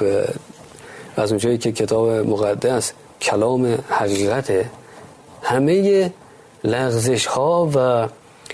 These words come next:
کاستی‌های همه این شاگردان و حتی برخی انبیا رو هم اینجا بیان می‌کنه. بدین گونه نیست که فقط چیزهای خوب رو در مورد اشخاص بگه. می‌دونیم که پ-، پتروس،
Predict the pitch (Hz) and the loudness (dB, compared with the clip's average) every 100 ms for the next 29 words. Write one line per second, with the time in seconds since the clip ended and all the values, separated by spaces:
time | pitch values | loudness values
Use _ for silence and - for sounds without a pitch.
0 | - - 120 110 - 123 - 135 180 170 | -6 -2 0 -2 -2 -2 0 0 2 2
1 | 160 - - 127 170 156 - 120 120 110 | 0 -2 0 2 2 2 2 2 2 0
2 | 120 156 135 135 143 123 120 123 - 147 | 2 0 0 0 0 0 0 -2 -2 0
3 | 113 110 113 139 170 131 139 143 - - | 0 2 2 4 2 2 2 0 -4 -2
4 | 113 143 127 143 151 113 107 101 - - | 2 2 2 2 2 0 -2 -2 -8 -16
5 | - - 113 104 120 - - - - 139 | -14 -4 0 0 -2 -14 -20 -6 0 2
6 | 135 139 135 139 196 208 233 - 143 156 | 2 2 2 4 4 4 2 0 -2 -2
7 | 160 - 160 - 160 156 - 156 131 120 | -2 0 -2 0 0 0 2 2 2 2
8 | 107 107 107 107 113 101 - - - - | 0 2 0 0 -2 -4 -8 -20 -18 -14
9 | - 104 - 117 104 - 117 101 - - | -6 -4 -2 -2 -2 -2 -4 -4 -8 -14
10 | - 190 165 131 117 147 135 123 120 151 | -4 0 0 0 -2 -2 -2 -4 0 -2